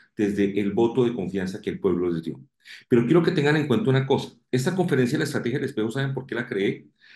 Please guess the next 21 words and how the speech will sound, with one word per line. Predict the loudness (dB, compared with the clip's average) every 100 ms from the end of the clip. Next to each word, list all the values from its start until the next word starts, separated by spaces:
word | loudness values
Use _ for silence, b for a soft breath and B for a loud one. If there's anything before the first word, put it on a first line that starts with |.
| b _ -6
Porque | -2 0 0 -2 -14 -20 _ _
quiero | 2 2
invitar | 2 0 2 4
a |
los | 4 2
ciudadanos, | 2 2 2 2 0 -2 -8 -14 -20 _
a | -4
los | -4
políticos, | 2 2 4 0 -4 -6 -4
a | 0
los | 2
líderes, | 2 0 2
digo | 0 0
a | 0
nosotros | 0 0 0 0
los | 0
políticos, | -2 -2 -4 -6 -8 -8
porque | -10 -6
toda | -2 -2 -2
mi | -4
vida | -2 -2 -4